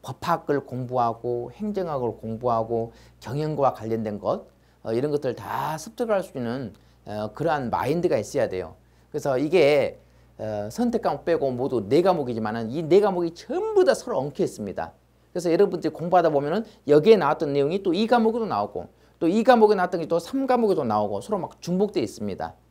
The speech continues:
에, 그만큼, 에, 이, 이 과목들이 서로, 어, 유리, 이, 격리되어 있는 것이 아니죠.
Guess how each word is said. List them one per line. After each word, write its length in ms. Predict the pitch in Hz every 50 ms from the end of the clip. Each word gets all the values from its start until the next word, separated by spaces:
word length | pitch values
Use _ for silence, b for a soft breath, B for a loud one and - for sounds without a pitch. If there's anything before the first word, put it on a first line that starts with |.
| _ _ _ -
에, 100 | - 107
그만큼, 640 | - - 165 202 214 220 220 220 208 214 202 139 - b b b b b b b -
에, 160 | 107 107 113
이, 440 | 151 165 175 180 180 175 139 113 143
이 40 | 139
과목들이 500 | 139 - 156 170 - 165 - 147 147 147
서로, 400 | 143 156 151 151 147 143 - -
어, 160 | - 107 107 110
유리, 360 | 156 202 220 185 143 85 - - _ -
이, 240 | - 101 107 104 -
격리되어 440 | - - 117 143 165 180 165 160 165
있는 120 | 147 127
것이 140 | 131 143 -
아니죠. 440 | 98 92 214 - - 180 135 98